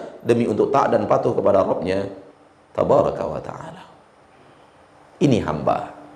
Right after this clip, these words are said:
Ini sifat hamba. Ma'asyiral muslimin, ma'asyiral muslimat, rahimani wa rahimakumullah.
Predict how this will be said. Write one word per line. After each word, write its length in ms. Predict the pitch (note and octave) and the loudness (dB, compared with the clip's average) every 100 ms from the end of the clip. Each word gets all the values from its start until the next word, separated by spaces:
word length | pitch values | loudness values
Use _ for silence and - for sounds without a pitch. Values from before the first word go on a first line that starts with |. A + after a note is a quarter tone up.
| - - - - - - - - - | -20 -20 -20 -20 -20 -20 -20 -4 4
Ini 160 | A2+ F#2+ | 4 4
sifat 320 | F2+ E2 - D2 | 0 0 0 0
hamba. 380 | A#1+ A#1 - - - - - - - - - - - - - - - - - - - - - - - - - - D3+ - - - - - - - - - - - - | -6 -4 -4 -4 -12 -20 -20 -20 -20 -20 -20 -20 -20 -20 -20 -20 -20 -20 -20 -20 -20 -20 -20 -20 -20 -20 -20 -20 -20 -20 -20 -20 -20 -20 -20 -20 -20 -20 -20 -12 2
Ma'asyiral 400 | A2+ G#2+ - F#2 | 6 6 8 6
muslimin, 480 | F#2 F#2 F2+ G2+ G#2 | 6 4 2 2 2
ma'asyiral 460 | E2 E2+ E2+ E2+ E2+ | 0 0 0 0 0
muslimat, 420 | D#2+ F2+ G2+ - | -2 0 2 2
rahimani 400 | D2+ E2 D#2 - | 0 0 -4 -4
wa 60 | - | -6
rahimakumullah. 680 | - C2+ - C#2 F2+ B2 | -6 -6 -4 0 6 6